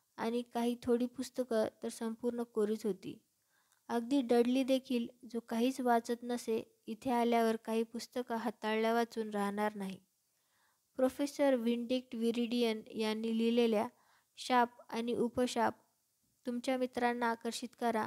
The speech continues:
आणि अगदी नव्या सूड पद्धतीने शत्रूंना नामोहरम करा, केस उडवा, पायांचा मुरब्बा, जीभ बांधणे आणि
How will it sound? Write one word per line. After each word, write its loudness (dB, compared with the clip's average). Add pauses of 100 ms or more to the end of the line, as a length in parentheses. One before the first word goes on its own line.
आणि -4
अगदी -2
नव्या 0
सूड -2
पद्धतीने -2
शत्रूंना -4
नामोहरम 0
करा, -4 (600)
केस 2
उडवा, 4 (120)
पायांचा -2
मुरब्बा, 0 (200)
जीभ -4
बांधणे -4 (200)
आणि -6